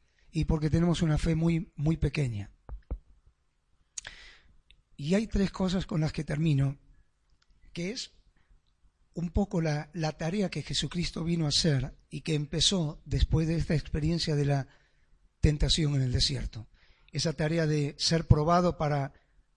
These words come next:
ser aprobado, para identificarme co-, identificarse conmigo, con nosotros, con ustedes,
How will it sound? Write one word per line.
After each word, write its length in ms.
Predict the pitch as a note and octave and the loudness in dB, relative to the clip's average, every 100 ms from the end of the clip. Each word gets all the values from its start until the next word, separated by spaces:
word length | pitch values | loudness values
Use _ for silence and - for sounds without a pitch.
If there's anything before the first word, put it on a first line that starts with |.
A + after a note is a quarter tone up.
| _ - | _ -8
ser 420 | - F3+ E3+ - _ | -4 0 -2 -4 _
aprobado, 920 | D#3+ F#3 - D3+ D3 D#3 C#3+ D#3 - _ _ _ - | -2 0 4 4 4 4 2 -2 -6 _ _ _ -4
para 220 | D3 D3+ | -2 0
identificarme 760 | D3 C#3+ C3+ D3+ F3+ E3+ D#3+ | -2 -4 -4 -4 -4 -4 -6
co-, 160 | - - | -10 -8
identificarse 840 | E3 D3+ D#3 D3+ E3 A3 G3+ - | -4 -4 -4 -4 -4 -2 0 0
conmigo, 520 | D#3+ D3 F3+ G#3 A3 - | 0 0 2 0 -2 -6
con 160 | D3+ | -4
nosotros, 460 | C#3 - G#3+ G3 D3 | -4 -2 -4 -4 -8
con 120 | D3+ | -8
ustedes, 440 | C3+ G3+ G3+ F#3+ | -6 -4 -6 -8